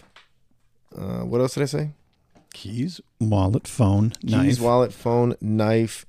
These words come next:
Speaker 1: and always a pair of sunglasses on me.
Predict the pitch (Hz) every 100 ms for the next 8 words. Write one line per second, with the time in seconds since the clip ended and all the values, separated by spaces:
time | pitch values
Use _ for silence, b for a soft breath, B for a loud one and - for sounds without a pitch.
0 | - 104 107 110 107 107 107 107 113 113
1 | 120 120 143 - - - - _ _ _
2 | _ _ _ _ _ _ _ _ _ _
3 | _ _ - 113 131 120 139 127 139 135
4 | 110 92 98 87 87